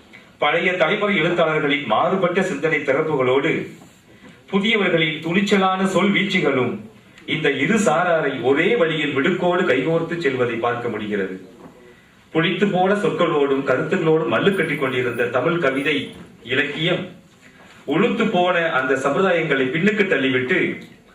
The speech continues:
புதிய தோற்றத்தில் புறப்பட்டுள்ளது. கவிதைகளில் கவிஞனின் குரலை விட கவிதை பேசுகின்ற உணர்வுகள் கவித்துவ வீச்சுடன் வெளிப்பட்டு வாசகர்களின் மாறுபட்ட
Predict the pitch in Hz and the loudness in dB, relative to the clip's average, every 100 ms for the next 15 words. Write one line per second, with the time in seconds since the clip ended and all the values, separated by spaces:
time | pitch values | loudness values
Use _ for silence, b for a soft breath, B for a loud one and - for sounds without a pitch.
0 | B B - 185 226 254 160 160 160 156 | B B -8 -4 0 0 2 2 0 0
1 | 139 123 131 139 131 113 101 95 95 - | -2 -2 -4 -4 -4 -4 -2 -4 -4 -14
2 | - - - - - - - - B B | -20 -20 -20 -20 -20 -20 -20 -20 B B
3 | - - - 233 196 170 160 160 190 208 | -4 0 0 0 0 0 0 0 0 2
4 | 196 170 160 147 170 160 143 160 107 98 | 2 0 0 0 2 0 2 2 0 -6
5 | - - - - - - 160 165 208 202 | -12 -18 -20 -20 -20 -4 0 2 2 0
6 | 170 175 165 156 139 120 139 208 240 185 | 0 0 0 0 0 0 2 2 2 2
7 | 147 110 110 - 156 208 202 196 143 160 | 0 0 -6 -4 -2 -2 0 0 0 -2
8 | - 131 127 123 - 147 127 160 147 98 | -2 -2 0 -2 -2 -2 -2 0 -2 -2
9 | - - B B B - 110 156 202 190 | -8 -16 B B B -10 -2 -2 0 0
10 | 160 156 151 123 151 202 202 190 196 | 0 -2 -2 -2 0 2 2 0 2